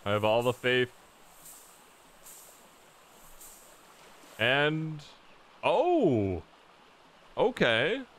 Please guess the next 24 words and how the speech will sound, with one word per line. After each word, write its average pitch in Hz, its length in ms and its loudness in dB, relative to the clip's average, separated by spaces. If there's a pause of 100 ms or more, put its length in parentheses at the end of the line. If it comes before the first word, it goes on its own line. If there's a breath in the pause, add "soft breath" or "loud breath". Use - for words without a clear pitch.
(300)
Okay, 190 720 2
we 254 120 -2
got 262 220 -4
some 202 140 -12
stuff 107 440 0
there. 107 380 0 (1300)
Uh, 135 360 0
let's 139 240 -4
see. 123 100 -2
We 101 160 -2
got 113 560 0
apprentice 151 460 -6 (140)
scuba 113 260 -2
flippers. 107 500 -2 (1000)
I'll 107 120 -2
take 98 280 -2
it, 104 100 0
I 101 60 2
guess. 104 300 -2
A - 680 -20
little 117 140 0
bit 113 120 -2
more 110 220 2
durability. 104 840 0